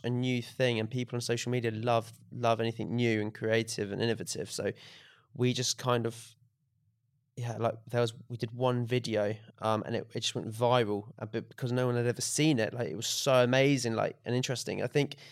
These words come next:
it, it is a big timing thing. I think we were very lucky with that. I think if we were to start it now with people already knowing about the product, it would be much harder to grow that social media following.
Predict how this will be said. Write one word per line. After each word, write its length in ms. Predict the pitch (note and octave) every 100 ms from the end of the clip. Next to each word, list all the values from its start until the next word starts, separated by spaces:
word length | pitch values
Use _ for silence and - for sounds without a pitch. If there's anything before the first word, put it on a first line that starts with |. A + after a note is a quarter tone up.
| - - - - _ _
it, 140 | C3 G2+
it 140 | - C3
is 160 | D3
a 60 | C3
big 240 | D3 C#3+
timing 420 | - D3 D3 C#3+
thing. 220 | C#3+ D3+ D3+
I 40 |
think 180 | D3 B2
we 80 | C3
were 60 | B2 B2
very 120 | B2
lucky 280 | B2+ - B2+
with 140 | B2+
that. 200 | C3 C#3 B2
I 60 |
think 240 | - C#3+ -
if 100 | -
we 80 |
were 80 | C3+
to 100 | B2+
start 380 | B2 C#3+ C3+ C3+
it 100 | -
now 540 | C3 C3+ A#2+ A#2 C3 -
with 220 | - A2+ -
people 320 | B2 A#2 A#2+
already 240 | A2+ A2+
knowing 400 | A2+ B2+ C#3+ B2
about 220 | A2+ G#2+
the 80 | -
product, 440 | - G#2+ G#2+ - -
it 60 | A2
would 160 | A2+
be 60 | A2
much 360 | A#2+ A#2+ - -
harder 220 | A#2 A2
to 120 | -
grow 120 | A2
that 140 | G#2+ -
social 280 | G#2+ A2 G#2+
media 260 | A2+ G2+
following. 340 | - G2+ G#2+